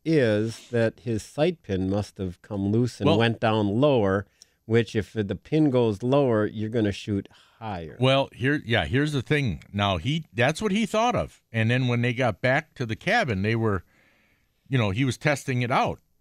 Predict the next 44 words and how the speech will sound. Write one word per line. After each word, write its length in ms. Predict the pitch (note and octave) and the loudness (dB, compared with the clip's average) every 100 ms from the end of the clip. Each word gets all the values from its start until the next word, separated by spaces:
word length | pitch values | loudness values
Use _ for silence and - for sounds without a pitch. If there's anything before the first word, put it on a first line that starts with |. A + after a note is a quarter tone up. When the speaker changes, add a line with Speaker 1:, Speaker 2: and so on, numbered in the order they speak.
| - | -6
Speaker 2:
and 100 | G2+ | -2
everything 420 | B2 C#3 C3+ C3+ | 0 -2 -2 -2
was 120 | A#2 G2+ | -2 -2
just 260 | B2 A2 | -4 -4
fine. 320 | - D3+ F2+ | -2 -2 0
Now, 180 | E2+ F#2 | -2 -2
I 220 | A2+ F3+ B3 | -2 -4 -4
told 400 | - G#3 G#3 D#3+ | -6 -2 -2 0
him 240 | A#2 E2+ F2+ | 0 0 -2
earlier 400 | A#2+ D#3 E3+ F3 | -2 -2 -2 -2
this 260 | F3 - | -2 -4
year, 140 | D3+ G2 | -4 -4
I 80 | E2 | -4
said, 260 | - E2 D2+ | -6 -10 -4
"Nick, 320 | G2 F3 _ _ | -4 -4 _ _
Speaker 1:
He 100 | B2+ | -6
was 160 | A#2+ G#2 | -4 -4
choking. 220 | - D#3+ C#3 | -2 2 4
Speaker 2:
when 120 | C3+ | 4
you're 240 | C#3 G#3 | 2 2
shooting 440 | B3 - G#3 F3 F#3 | 0 0 -2 0 -2
from 260 | - D#3 D3+ | 0 -2 -2
a 40 | |
tree, 560 | - - D#3 F#2 D2 - - | -2 0 0 0 -2 -8 -8
Speaker 1:
Well, 140 | A2+ | -4
it 80 | A2+ A#2 | -2 2
Speaker 2:
a 100 | G#2+ | 0
Speaker 1:
does 100 | G2+ | 2
Speaker 2:
tree 240 | D#3+ D#3+ | 0 2
Speaker 1:
tend 140 | A#2+ | 2
to 40 | G#2+ | 2
go 0 | F#2+ | 2
Speaker 2:
stand, 120 | G#2 | 2
Speaker 1:
higher, 280 | G2 F#2 F2+ | 0 -2 -2
yes. 260 | F2 F2+ E2+ | -4 -6 -2
Speaker 2:
it, 220 | B2 - _ - | -2 -4 _ -4
it's 240 | B2+ - | -4 -2
gonna 220 | C3+ C#3+ D#3+ | -2 0 0
go 160 | F#3 | 0
higher. 540 | D#3+ G#3 A3+ A2+ - _ - | 0 0 0 -2 -6 _ -4
You 100 | A2 | 0
know, 280 | G2+ A2 C3 | 2 0 -2
you 220 | G2+ C3 F3+ | 0 2 2
have, 280 | D#3+ E3 | 2 0